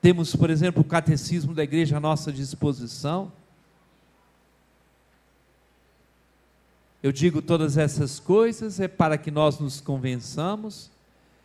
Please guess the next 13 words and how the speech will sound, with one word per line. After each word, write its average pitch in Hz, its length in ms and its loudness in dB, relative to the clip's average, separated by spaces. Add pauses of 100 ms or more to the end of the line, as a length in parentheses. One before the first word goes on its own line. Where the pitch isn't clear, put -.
(400)
de 147 160 -2
que 196 160 -2
todos 311 680 2
nós 220 360 2
temos 208 340 0
a 185 100 4
responsabilidade 180 1600 0 (320)
de 165 80 -6
sermos 226 520 0
portadores 208 920 6
da 170 140 2
Boa 151 240 2
Nova. 143 600 2